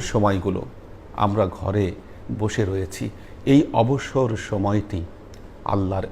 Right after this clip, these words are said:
এবাদত বন্দিগিতে নিয়োজিত থেকে যদি অতিবাহিত করতে পারি,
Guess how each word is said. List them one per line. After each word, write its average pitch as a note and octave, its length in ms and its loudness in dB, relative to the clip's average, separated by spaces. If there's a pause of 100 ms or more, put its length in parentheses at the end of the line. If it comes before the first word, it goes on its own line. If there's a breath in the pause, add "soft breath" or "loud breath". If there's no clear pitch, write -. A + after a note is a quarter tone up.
এবাদত G#2+ 440 4 (240)
বন্দিগিতে G2 600 0 (400 loud breath)
নিয়োজিত A#2+ 560 6
থেকে C3+ 280 2
যদি G#2+ 220 2
অতিবাহিত F#2+ 520 0
করতে - 340 -4
পারি, F2+ 240 -4